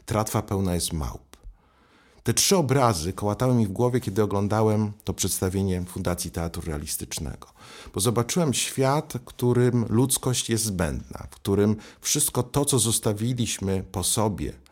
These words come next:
ślad, jaki odcisnęliśmy na rzeczywistości, jest czymś złym, parzącym, potwornym. Dwóch oskarżycieli, dwóch niewolników z tego spektaklu, Ariel i Kaliban,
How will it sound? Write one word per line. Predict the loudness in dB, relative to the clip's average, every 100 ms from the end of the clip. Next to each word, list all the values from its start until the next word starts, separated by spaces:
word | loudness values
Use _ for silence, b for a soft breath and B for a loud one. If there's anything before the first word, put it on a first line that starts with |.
| b _ _ -10
ślad, | -6 0 2 2
jaki | 0 0
odcisnęliśmy | -2 -2 -2 0 -2 0 0
na | 0
rzeczywistości, | -2 -6 -6 -6 -2 -2 -2 -2
jest | -2 0
czymś | 0 0
złym, | -2 0 2 2 0 -4 -2
parzącym, | -2 2 0 0 -2 -4
potwornym. | -6 -8 -6 -6 -6 -10 -16 _ _ _ _ _ _ _ -4
Dwóch | 2 2
oskarżycieli, | 2 2 0 0 0 2 2
dwóch | 0 -4 0
niewolników | 0 4 2 2 -2
z | -4
tego | -4
spektaklu, | -4 -4 -6 -6 -4 -4 0
Ariel | 2 2 0
i | -2
Kaliban, | -2 -2 0 2 2 2